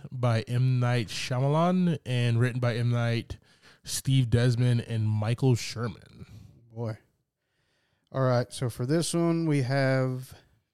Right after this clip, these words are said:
Speaker 2: a tw-, twenty million dollar budget. Uh, so far, we're grossing thirty-six point eight million.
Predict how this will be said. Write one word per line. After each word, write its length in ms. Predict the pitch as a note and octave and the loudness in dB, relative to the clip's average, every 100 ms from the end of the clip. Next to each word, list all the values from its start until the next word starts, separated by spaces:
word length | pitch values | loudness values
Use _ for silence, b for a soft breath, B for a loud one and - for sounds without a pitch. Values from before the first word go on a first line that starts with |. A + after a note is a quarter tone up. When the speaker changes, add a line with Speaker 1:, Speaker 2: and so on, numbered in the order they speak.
| - | -6
Speaker 2:
a 200 | C3+ A#2+ | -2 -2
tw-, 440 | G#2+ - D#3+ E3+ E3+ - | -4 -2 0 0 -2 -10
twenty 360 | - G3+ - D#3 | -8 -6 -2 0
million 360 | D3 E3 D3 | 2 2 2
dollar 260 | C3 B2+ A#2 | 2 2 2
budget. 440 | A2 E3 C#3+ B2 _ _ _ _ _ _ _ _ _ _ _ - | 2 0 0 -10 _ _ _ _ _ _ _ _ _ _ _ -6
Uh, 280 | B2 A#2+ A2+ | 0 0 0
so 200 | - C3+ | -4 -8
far, 400 | - C3+ C3 B2+ | -4 -4 -2 -4
we're 120 | A#2 | -6
grossing 800 | A#2+ B2+ B2 - C3 B2 A#2+ A#2 | -2 0 0 -2 0 0 -2 -2
thirty-six 540 | C#3+ C#3 B2+ - C#3+ | -2 0 -2 -4 -6
point 300 | - - A#2+ - | -6 -4 -4 -4
eight 260 | D3 C#3+ - | -2 -2 0
million. 460 | F3 F#3+ G#3 A#3 | 0 2 0 -2